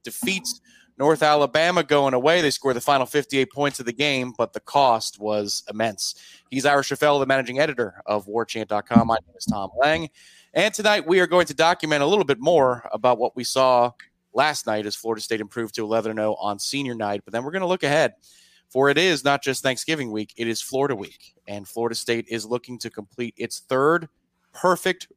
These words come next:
regular season, twelve and oh finish since twenty thirteen. And what an accomplishment it would be. A lot of it is on the back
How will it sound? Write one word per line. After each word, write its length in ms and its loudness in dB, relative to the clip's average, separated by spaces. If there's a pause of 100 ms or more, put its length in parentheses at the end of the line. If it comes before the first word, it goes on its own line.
regular 440 0
season, 540 -8
twelve 360 2
and 80 2
oh 100 4
finish 480 -4 (340)
since 240 -10
twenty 300 -2
thirteen. 560 -4 (220)
And 140 -12
what 180 0
an 80 -6
accomplishment 640 -4
it 160 -10
would 120 -8
be. 320 -6 (380)
A 60 4
lot 260 4
of 80 0
it 80 4
is 140 4
on 160 4
the 60 0
back 440 -2